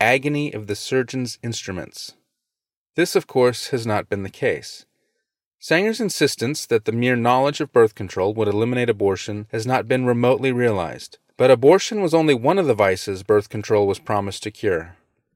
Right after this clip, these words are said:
In the foreword to Sanger's book, Woman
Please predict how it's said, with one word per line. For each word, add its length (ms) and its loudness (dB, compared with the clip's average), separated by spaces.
In 140 -2
the 80 0
foreword 400 4
to 100 -10
Sanger's 480 0
book, 640 0
Woman 500 0